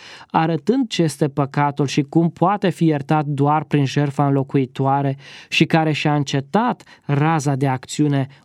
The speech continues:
odată cu jertfa lui Hristos? Nu poate fi vorba de legile morale, cele care reglementează și etica creștinului de azi în acord cu caracterul veșnic și de neschimbat al lui Dumnezeu,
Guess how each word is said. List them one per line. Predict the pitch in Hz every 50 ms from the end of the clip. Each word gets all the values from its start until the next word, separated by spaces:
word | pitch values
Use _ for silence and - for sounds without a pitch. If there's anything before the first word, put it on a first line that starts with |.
| _ _
odată | - 165 160 139 151 147 139 139 - 135
cu | - 143
jertfa | 135 123 143 139 - - 143
lui | 139 139 135
Hristos? | 131 - 139 131 - - - 165 165 160 - - - - _ _ _ _ _ _ _ _ _ _ _ _ _ -
Nu | - 220 226
poate | - - 180 147 135 143
fi | 127 - 143
vorba | 131 117 131 143 139 131 117 117 127 123 120 117 120
de | 120 123 127
legile | 123 131 131 127 131 135 131 135
morale, | 131 135 131 135 139 165 175 156 131 117
cele | - - - 131 135 135
care | - - 131 131 139
reglementează | 135 139 135 131 139 139 135 135 135 135 - 165 165 160 147 131 143
și | 131 - - 147
etica | 143 139 139 143 - 143
creștinului | 135 139 147 139 135 - - 151 147 147 143 139
de | 131 135 139
azi | 143 143 147 135 - - - - - - - _
în | - 170 156 147
acord | 143 139 135 139 - 160 175 190 -
cu | - - 135
caracterul | - 135 135 135 123 - - 147 143 147 139 131
veșnic | 120 123 139 143 139 - - 139 131
și | - 143
de | 143 139
neschimbat | 135 135 135 - - - 143 139 135 135 139 143
al | 139 135
lui | 139 139
Dumnezeu, | 135 139 139 139 139 135 123 147 147 151 156